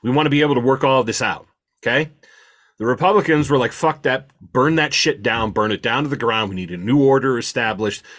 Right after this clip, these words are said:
All this has got to go." Same with the Whigs. Okay? I, I am not a fan of Whig-, of Whig history, of Whiggism. I don't like any parliamentary trash. I don't like any of it.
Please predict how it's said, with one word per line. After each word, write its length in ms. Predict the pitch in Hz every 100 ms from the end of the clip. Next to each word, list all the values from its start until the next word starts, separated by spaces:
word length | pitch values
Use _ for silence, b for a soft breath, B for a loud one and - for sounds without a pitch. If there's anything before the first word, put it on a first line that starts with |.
| B -
All 220 | 131 127
this 160 | 120
has 160 | - 107
got 260 | 123 107 -
to 60 |
go." 300 | 92 135 87 - B B
Same 320 | - 143 143
with 100 | 135
the 60 | 131
Whigs. 560 | 151 131 78 - - - _ _ _ _ _ _ _ _ _ _ _
Okay? 240 | 110 117 120 B B B -
I, 260 | 127 120 107
I 120 | 117
am 120 | 113
not 180 | 120 151
a 40 |
fan 240 | 151 147 131
of 160 | 98
Whig-, 380 | 110 123 120 -
of 200 | - 101
Whig 160 | 117 101
history, 540 | 120 - - 110 127 110
of 140 | 95
Whiggism. 600 | 104 113 104 101 101 123 b b b b 123
I 40 |
don't 120 | 127
like 220 | 123 117 - _
any 400 | 156 131 98 87 _ _
parliamentary 600 | - 135 123 107 127 98
trash. 580 | - - 104 107 127 - -
I 100 | 110
don't 120 | 113
like 200 | 110 107
any 200 | 131 127
of 100 | 95
it. 180 | 80 -